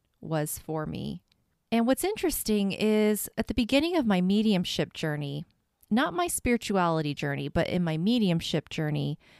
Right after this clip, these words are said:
I had, again, that strong innate sense that I was meant to do work where I connected and communicated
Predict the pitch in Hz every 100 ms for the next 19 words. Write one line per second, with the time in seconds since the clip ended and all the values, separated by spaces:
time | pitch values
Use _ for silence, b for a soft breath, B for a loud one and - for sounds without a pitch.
0 | b b b b _ 196 208 214 220 214
1 | - _ _ _ - - 254 262 277 -
2 | _ _ - 196 226 226 214 185 170 -
3 | - 214 208 208 - 190 185 185 - _
4 | - - - 208 196 - - - - 175
5 | 165 - - 185 196 208 190 180 180 180
6 | 185 - 196 185 185 165 170 156 - -
7 | - 175 170 170 - 202 165 - 165 156
8 | - - 170 - 185 180 190 - 180 160
9 | 156 147